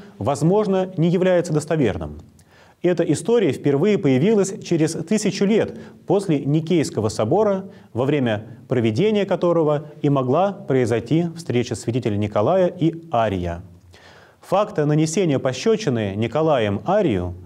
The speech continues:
и суда над Николаем нет в житии святого, написанного Симеоном Метафрастом в десятом веке. Но в нём отмечается, что святой Николай был на Никейском соборе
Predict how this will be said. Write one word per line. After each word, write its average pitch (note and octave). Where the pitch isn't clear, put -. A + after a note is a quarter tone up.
и D3
суда G3+
над C3
Николаем G2+
нет F3+
в A2
житии B2
святого, G2
написанного D3
Симеоном D#3
Метафрастом C#3+
в A#2+
десятом B2
веке. G2+
Но C3+
в C#3+
нём A3
отмечается, C3+
что -
святой D3+
Николай C#3
был D3
на C3
Никейском C3
соборе C3+